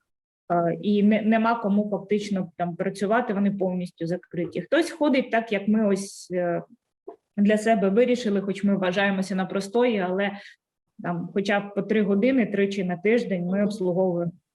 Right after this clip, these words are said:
читачів, м, видаємо книжки,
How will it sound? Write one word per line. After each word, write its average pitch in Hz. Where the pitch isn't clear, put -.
читачів, -
м, 185
видаємо 175
книжки, -